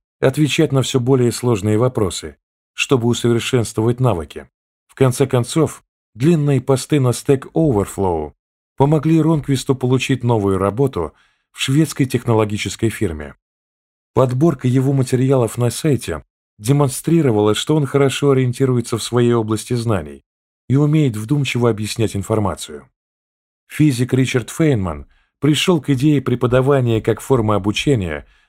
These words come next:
задолго до того, как Дэвид Гудштейн задал ему вопрос о субатомных частицах.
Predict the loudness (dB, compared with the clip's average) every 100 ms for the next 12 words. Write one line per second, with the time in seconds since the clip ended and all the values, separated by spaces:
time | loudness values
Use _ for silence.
0 | _ -4 2 2 2 0 0 0 -2 0
1 | 0 0 -2 -4 _ _ -2 -2 2 0
2 | 0 -2 -2 -2 0 0 0 0 0 2
3 | 2 0 0 0 0 0 0 -4 _ _
4 | -2 -2 0 0 0 0 -4 -4 -6 -8
5 | -6 -8 -8 -12